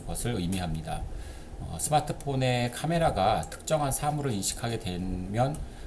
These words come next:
어, 그 가상의 오브젝트가 이제 화면에 표시가 되도록 하는 것을 우리가 이제 에이알이라고 하게 되는데, 이때 이 인식하는 특정 사물을 우리가 마커라고, 어, 이야기합니다. 근데 이 마커는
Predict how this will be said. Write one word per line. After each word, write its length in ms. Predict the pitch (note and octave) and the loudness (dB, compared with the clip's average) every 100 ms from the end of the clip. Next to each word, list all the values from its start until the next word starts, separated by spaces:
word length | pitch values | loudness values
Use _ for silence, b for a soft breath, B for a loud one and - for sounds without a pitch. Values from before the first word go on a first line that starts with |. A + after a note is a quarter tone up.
| B | B
어, 220 | D#2+ D#2 D2+ | -6 -6 -6
그 140 | - | -6
가상의 300 | - - B2 | 0 2 2
오브젝트가 760 | G2 F2 G#2 - F2+ E2 F2 E2 | 2 0 -4 -4 -2 0 -2 -2
이제 200 | E2 D#2+ - | -8 -8 -6
화면에 340 | D3+ C#3+ A#2 - - | 0 2 2 0 -2
표시가 300 | - E3 E3 | 2 4 6
되도록 480 | A#2+ F#2+ E2 D#2+ F2 B B B - | 4 0 -2 -4 -6 B B B -4
하는 220 | C3 B2+ | 0 2
것을 260 | G#2 - | 2 2
우리가 280 | A#2+ F#2 F#2+ | -2 -2 -2
이제 180 | F2+ F2 | -2 -2
에이알이라고 680 | F#2 G#2+ G#2+ G2+ F#2+ F2 F2+ | 0 4 4 4 0 -4 -2
하게 180 | B2 B2 | -4 -2
되는데, 560 | F2+ E2 F2 A2+ - B B B | -2 0 0 0 -2 B B B
이때 240 | - - B2 | -6 0 2
이 140 | A2 | 2
인식하는 720 | A#2+ A#2+ B2+ C#3+ C#3 C#3 C3+ | 2 2 2 2 2 4 2
특정 360 | C3 - - D3+ | 0 0 4 4
사물을 580 | - D3+ D3 B2 D3 F3 | 4 2 2 2 2 0
우리가 260 | - - | -4 -4
마커라고, 680 | F2 F2 - A#2+ G2 D#2+ D#2+ - - - - - - | 2 2 2 2 2 0 -4 -6 -8 -14 -14 -16 -12
어, 400 | - - - - - - | -6 -4 -4 -6 -8 -6
이야기합니다. 720 | G2 F2+ F2+ G2 F#2+ D#2+ D#2 D#2 B B B B | -2 -2 -2 -4 -4 -4 -4 -6 B B B B
근데 140 | - A2+ | -2 0
이 100 | A2+ | 6
마커는 720 | G#2 - - C#3 C#3+ C3+ | 4 4 4 6 8 6